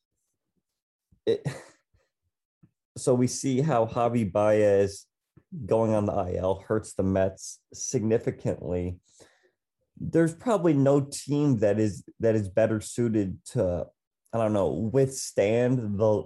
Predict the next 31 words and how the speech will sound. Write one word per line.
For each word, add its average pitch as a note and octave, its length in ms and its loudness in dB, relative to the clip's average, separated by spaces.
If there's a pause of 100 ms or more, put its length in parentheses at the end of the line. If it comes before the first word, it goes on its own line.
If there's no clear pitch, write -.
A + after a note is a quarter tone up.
(120)
the G#2 220 0
loss G2 640 0
of G#2 160 2
an G2+ 120 0
M G#2 180 0
V G#2 160 0
P, F2 80 -10 (240)
M A#2 180 0
V A#2 180 0
P A2 240 -8
caliber G#2+ 560 0
player A2 580 2
than G2+ 560 0
the G2+ 140 -2
Dodgers, F#2+ 760 0
who G#2+ 380 0 (640)
seemingly F#3 760 2 (380)
<laughs> - 380 -18
have E3 240 4
an C#3+ 80 0
M C#3 200 0
V C3+ 140 2
P C#3 340 2
at - 200 4
every A#2 600 0 (880)
position G#2+ 800 -2
in G#2+ 140 0
the G2+ 80 0
field. G2+ 720 -2 (440)
So, - 540 -2 (1400)
I, D3 180 2